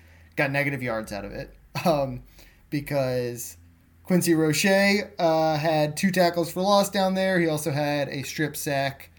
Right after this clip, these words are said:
uh, at one point in the game to set up a Miami touchdown. Jared Harrison Hunt had a strip sack, although Pittsburgh recovered in the red zone and had another tackle for loss. Um,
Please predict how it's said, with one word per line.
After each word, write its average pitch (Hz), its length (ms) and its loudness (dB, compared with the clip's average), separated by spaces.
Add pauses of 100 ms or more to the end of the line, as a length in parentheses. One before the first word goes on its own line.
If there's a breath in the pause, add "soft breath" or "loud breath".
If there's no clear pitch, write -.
(400 soft breath)
uh, 120 480 -6 (1300)
at 147 120 -4
one 156 160 -2
point 156 240 0
in 151 100 0
the 151 60 0
game 156 200 0
to 147 60 -2
set 147 180 0
up 143 120 -2
a 147 100 -4
Miami 135 360 -2
touchdown. 160 480 -2
Jared 151 260 0
Harrison 143 340 -4
Hunt 196 380 2 (420 loud breath)
had 160 420 6
a 165 240 2
strip 165 300 0
sack, 156 300 4
although 143 200 -2
Pittsburgh 135 380 -6
recovered 147 580 0
in 175 100 2
the 165 80 4
red 156 220 2
zone 147 300 2
and 135 240 0
had 127 140 -2
another 127 280 -2
tackle 131 340 -4
for 127 160 -4
loss. 123 480 -2 (520 loud breath)
Um, 120 500 -6